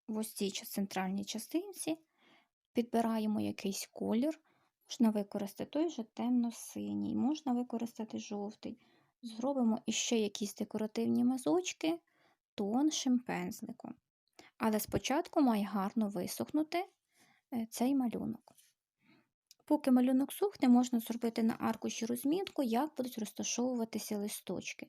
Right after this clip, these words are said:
Домальовую-, домальовуємо так, як ми вчилися в школі. Листочки, стебла, бутончики, якусь декоративну травичку. Квіточка сохне, а ми олівцем пропрацьовуємо,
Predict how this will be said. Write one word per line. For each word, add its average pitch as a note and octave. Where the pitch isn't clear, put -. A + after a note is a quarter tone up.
Домальовую-, C#4+
домальовуємо B3
так, A#3+
як B3
ми A#3
вчилися A#3+
в G#3+
школі. G#3
Листочки, B3+
стебла, C4
бутончики, A#3+
якусь B3
декоративну A#3+
травичку. B3
Квіточка C4
сохне, D#4+
а A3
ми A3+
олівцем B3+
пропрацьовуємо, A#3+